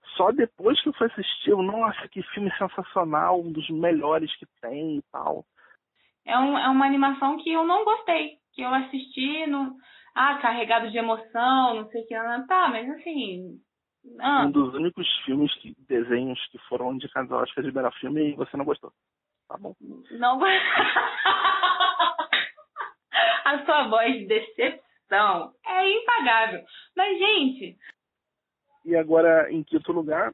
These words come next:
Speaker 1: pegando um gancho de um apocalipse eminente, que todo ano tem um apocalipse que eles inventam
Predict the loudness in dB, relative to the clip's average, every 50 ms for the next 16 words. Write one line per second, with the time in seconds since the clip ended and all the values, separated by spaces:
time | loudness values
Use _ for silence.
0 | -10 _ _ -10 -8 -6 -4 -4 -2 -2 -2 -4 0 2 2 2 2 2 0 -2
1 | -2 -4 -6 -8 -8 -8 -10 -12 -14 -18 -20 _ _ -6 -4 -2 -2 -2 -2 -2
2 | -4 -6 -8 -10 -6 -6 -6 -6 -6 -4 -2 0 0 0 0 -2 _ -12 -16 -14
3 | -14 -14 -14 -16 -14 -10 -8 -6 -4 -4 -2 -2 -4 -4 -6 -8 -14 -16 -18 _
4 | -14 -14 -14 -14 _ -14 -8 -4 -2 0 0 0 0 -2 -6 -8 -8 -6 -4 -4
5 | -6 -6 -8 -10 -8 -8 -8 -8 -10 -12 -16 _ -10 -10 -8 -6 -6 -6 -6 -6
6 | -8 -8 -8 -12 -16